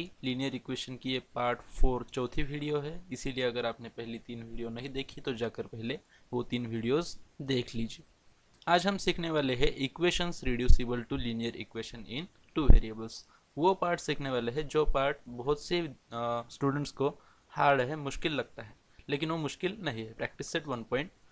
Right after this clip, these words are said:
फ़ोर आज हम सीखने वाले हैं। तो चलिए ज़्यादा देर ना करते हुए आज की वीडियो की शु-,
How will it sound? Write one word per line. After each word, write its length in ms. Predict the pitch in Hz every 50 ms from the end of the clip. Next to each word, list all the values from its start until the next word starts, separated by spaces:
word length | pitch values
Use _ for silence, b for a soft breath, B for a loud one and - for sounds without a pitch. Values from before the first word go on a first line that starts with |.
| b b b b _ -
फ़ोर 220 | - - 117 113 -
आज 220 | - 123 127 120 117
हम 100 | 127 147
सीखने 380 | 147 - 131 117 - 117 113 113
वाले 200 | 113 110 107 110
हैं। 100 | 113 120 b b b b b b -
तो 60 | 165
चलिए 320 | - 185 180 190 202 202
ज़्यादा 260 | 180 165 147 135 156
देर 220 | 156 151 151 151 151
ना 120 | 151 151
करते 300 | 143 - 143 127 - 143
हुए 160 | 139 - 143 143
आज 140 | 139 127 -
की 100 | - 135
वीडियो 260 | 123 120 120 120 120
की 100 | - -
शु-, 300 | - - - - 117